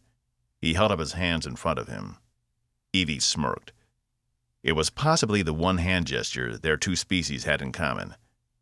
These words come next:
"And I certainly don't wish you harm. You'll have no trouble from me."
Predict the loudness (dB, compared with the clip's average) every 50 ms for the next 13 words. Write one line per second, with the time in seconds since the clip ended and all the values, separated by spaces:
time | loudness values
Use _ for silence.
0 | _ _ _ _ 2 2 6 6 6 6 6 6 6 6 6 4 4 -2 -2 -4
1 | -4 -6 -4 -2 0 0 0 0 -2 -2 -2 -2 -2 -2 0 2 2 2 2 0
2 | -2 -4 -6 -12 -14 _ _ _ _ _ _ _ _ _ _ _ _ _ _ _
3 | -2 0 2 2 4 4 2 4 4 6 6 6 6 6 4 2 2 2 0 0
4 | 0 0 -4 -6 -6 -6 -8 -6 -6 -6 -8 -8 -12 -16 -18 -20